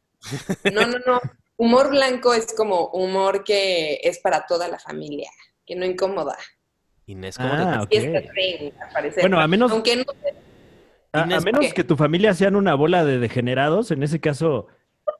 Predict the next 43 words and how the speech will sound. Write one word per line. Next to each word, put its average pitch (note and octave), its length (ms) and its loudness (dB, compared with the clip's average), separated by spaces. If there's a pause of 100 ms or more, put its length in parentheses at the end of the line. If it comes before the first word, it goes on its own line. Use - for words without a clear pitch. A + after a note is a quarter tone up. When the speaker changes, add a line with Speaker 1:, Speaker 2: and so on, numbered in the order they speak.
(380)
Speaker 3:
el C3 200 -2
humor C#3+ 180 2
Speaker 1:
No. D3+ 80 2
Speaker 3:
blanco D#3 580 2 (540)
los B2 320 -2
va D3+ 60 4
a - 20 2
sacar D3 260 0
de D3 80 4
onda, C#3+ 180 0
¿no? D3+ 160 -6 (720)
Speaker 2:
Estoy - 240 -2
Speaker 1:
O D4+ 40 4
sea, D#4 100 6
es E4 140 0
que F4+ 160 0
la C4+ 140 4
verdad, A#3 220 4 (360)
les A#3+ 140 4
voy C#4+ 80 2
a D#4 40 4
decir D#4 140 2
una A3+ 100 0
cosa. G3 340 0
Yo A3 140 4
antes, D4 380 -2 (100)
yo A#3+ 280 4
antes A#3 340 0
quería E3 320 0 (760)
yo F#3+ 160 2
decía, F3+ 440 -4
es E3 180 -8
que, A3 200 -4 (460)
no, A#3+ 240 -2
sí, G#3 260 -2
o - 40 -8
sea, F3 120 -4
yo G#3+ 180 2
soy C4 140 -2
súper E3 320 -4
de D3+ 160 0
humor F3+ 380 -2
negro. F#3 400 -4